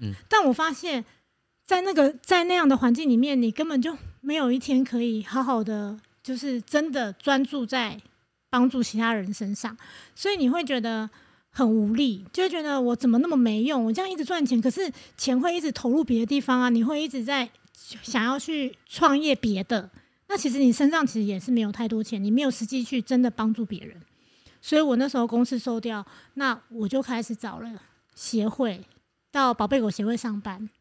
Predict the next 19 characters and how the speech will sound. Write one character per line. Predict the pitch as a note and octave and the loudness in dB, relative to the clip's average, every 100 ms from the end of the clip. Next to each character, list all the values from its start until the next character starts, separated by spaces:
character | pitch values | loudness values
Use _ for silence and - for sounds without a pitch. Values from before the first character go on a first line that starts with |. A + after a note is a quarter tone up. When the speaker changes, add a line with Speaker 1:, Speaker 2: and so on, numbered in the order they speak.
| - | -2
Speaker 2:
那， | F#4 | 4
那 | G4 | 4
时 | D#4+ | 6
候 | |
我 | B3+ | 4
会 | E4 | 4
去 | D#4+ | 2
宝 | A#3+ A3+ | 0 2
贝 | C#4 | 2
狗 | A#3+ | 2
协 | G#3+ G#3+ | 0 -2
会， | C#4+ | -2
是 | C4+ C#4+ | -2 -2
因 | C#4 | -2
为 | C#4+ - - - - | -4 -8 -20 -20 -4
刚 | D#4 D4+ | -2 0
好 | F4 | 0
我 | A3 | 0
在 | G3+ D4+ D#4 D4+ C#4+ B3+ A3+ | 0 -2 -2 -2 0 0 0